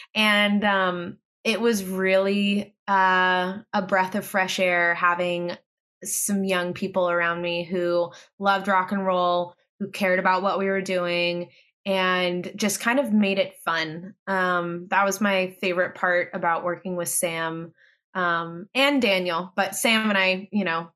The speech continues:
we, we did the bulk of the record, uh, just the two of us. And, um, yeah, and he's, he's my, uh, he's my favorite, he's my favorite person. Uh, I got, I got, I got more than him as a producer,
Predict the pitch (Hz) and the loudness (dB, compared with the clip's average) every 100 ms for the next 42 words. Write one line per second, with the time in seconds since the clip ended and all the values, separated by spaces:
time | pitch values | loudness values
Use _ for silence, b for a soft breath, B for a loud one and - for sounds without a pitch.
0 | - 196 196 190 190 190 180 185 185 185 | -8 -4 -4 -2 -2 -2 -2 -2 -2 0
1 | 185 180 175 165 185 175 175 190 180 170 | -4 0 0 0 -2 -2 -4 -4 -2 -2
2 | 165 185 208 _ - 196 196 185 190 180 | -4 -8 -12 _ -8 -8 -8 -6 -2 0
3 | 175 175 - - B B B B _ 190 | 0 0 -2 -6 B B B B _ -4
4 | 190 180 185 196 180 180 180 185 - _ | -2 0 0 0 0 0 -2 -6 -10 _
5 | _ _ _ _ - 220 226 208 214 220 | _ _ _ _ -4 0 2 0 0 2
6 | 226 214 - - B B 254 247 240 233 | 2 0 -6 -14 B B -2 2 4 4
7 | 226 214 208 208 220 208 220 247 226 247 | 4 4 4 0 -4 -6 -2 0 2 2
8 | 233 226 220 220 226 254 247 254 254 247 | 2 2 0 -2 -2 0 2 2 2 0
9 | 254 254 247 214 208 214 - _ 220 214 | 0 0 2 2 2 0 -6 _ -2 2
10 | 208 208 208 214 220 208 208 208 - 226 | 2 2 -2 -4 -2 0 2 2 2 2
11 | 233 233 - B B B _ _ - 233 | 2 2 -4 B B B _ _ -2 0
12 | 233 233 254 262 254 240 233 226 - 214 | 2 4 4 4 4 4 4 2 0 0
13 | 233 226 214 220 220 214 214 214 - 180 | 2 2 2 0 0 0 2 2 2 2
14 | 170 180 | 0 -4